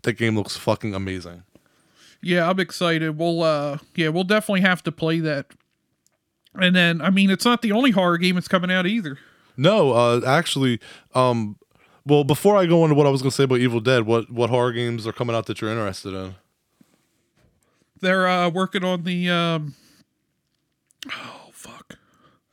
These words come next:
Speaker 2: Well, I can't, uh, the Texas Chainsaw Massacre
Speaker 1: Oh, that's
Speaker 2: game.
Speaker 1: right. Oh, yeah, yeah, yeah. Actually, yeah, we posted about that. Yeah,
Speaker 2: Yeah.
Speaker 1: that's right. That's very true. Yeah, that is. Yeah, I'm li-, very much looking forward to that. The trailer looked amazing.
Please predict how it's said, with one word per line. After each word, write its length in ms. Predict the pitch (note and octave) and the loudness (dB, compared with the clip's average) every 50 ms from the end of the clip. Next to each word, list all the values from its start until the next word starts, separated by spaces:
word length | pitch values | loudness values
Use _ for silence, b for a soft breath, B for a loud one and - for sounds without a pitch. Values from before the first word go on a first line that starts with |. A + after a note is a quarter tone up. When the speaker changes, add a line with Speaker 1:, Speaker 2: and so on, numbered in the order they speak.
| b b b b b b b b b b b b | b b b b b b b b b b b b
Speaker 2:
Well, 100 | b F3 | b 0
I 20 | F3+ | 2
can't, 180 | - A#3 G3+ | 2 4 4
uh, 60 | G#3+ A3 | 4 4
the 120 | G#3 G#3 | 4 2
Texas 400 | G3 - B3+ A#3 - - A#3+ - | 2 2 0 0 2 0 -2 0
Chainsaw 400 | - - B3 A#3+ - B3+ A#3+ A3 | 0 0 0 0 2 0 2 2
Massacre 300 | A3+ A#3 A#3 A3 D#3 E3+ | 2 2 2 4 6 6
Speaker 1:
Oh, 40 | F3+ | 6
that's 200 | D#3 C#3+ C#3 D#3 | 6 4 4 4
Speaker 2:
game. 100 | D3+ C3 | 4 4
Speaker 1:
right. 240 | D3 F3 F3 D3+ C3 | 4 4 4 4 4
Oh, 140 | C3+ D#3 F#3 | 4 4 4
yeah, 280 | E3 F#3 G#3+ G#3+ G3+ | 6 6 6 6 6
yeah, 160 | F#3+ F3+ A3 | 4 4 4
yeah. 320 | G#3+ G#3+ A3+ A3+ G3 E3+ E3+ | 4 4 4 4 4 2 2
Actually, 300 | F#3+ - - - E3 G3 | 0 -2 -2 2 2 4
yeah, 60 | G#3+ | 4
we 100 | F#3 F#3 | 4 2
posted 340 | - A3 A#3 G#3+ - F3+ D3+ | 2 0 -2 -2 -2 -2 -2
about 220 | C3+ B2+ A#2 G#2+ - | 0 0 -2 -4 -4
that. 260 | A2+ A2 G#2 - - | -6 -6 -6 -4 0
Yeah, 140 | G3 G#3 G3+ | 2 4 4
Speaker 2:
Yeah. 100 | G3 E3+ | 6 6
Speaker 1:
that's 180 | D3+ C#3 C3+ - | 4 4 2 2
right. 300 | E3+ F#3 F3+ D#3 B2 - _ B B B B B B B B | 2 2 2 2 0 -2 _ B B B B B B B B
That's 180 | B C#3+ C#3 - | B 0 2 2
very 240 | C#3+ E3+ E3+ D#3+ D3 | 4 4 4 4 4
true. 220 | - - F#3+ F3 | 4 2 4 4
Yeah, 160 | D#3 E3 D#3 | 6 4 6
that 140 | C3+ C#3 C3+ | 4 4 4
is. 180 | D#3 D#3 B2+ B2+ | 4 4 4 4
Yeah, 120 | C3 A#2+ | 4 4
I'm 100 | B2 C3+ | 4 4
li-, 100 | C3 C3+ | 2 2
very 240 | B2 B2 C3+ C#3 C#3 | 2 4 4 4 4
much 220 | B2+ B2 A#2+ - B2+ | 4 2 0 0 -2
looking 160 | A2 - G#2+ | -4 -4 -4
forward 240 | - - A#2 A2+ A2 | -2 -2 0 0 2
to 60 | A2+ | 2
that. 140 | A#2 A#2 G2 | 2 2 0
The 80 | A2 | -2
trailer 300 | G2 - C#3 C3 A#2+ A2+ | -2 0 2 2 2 2
looked 220 | G#2+ G2+ F#2+ - G2 | 0 -2 -4 -6 -6
amazing. 480 | G2 G2+ G2+ G#2+ F#2+ G2+ G2 F#2+ F#2 | -4 -2 -2 -2 -2 -2 -4 -6 -8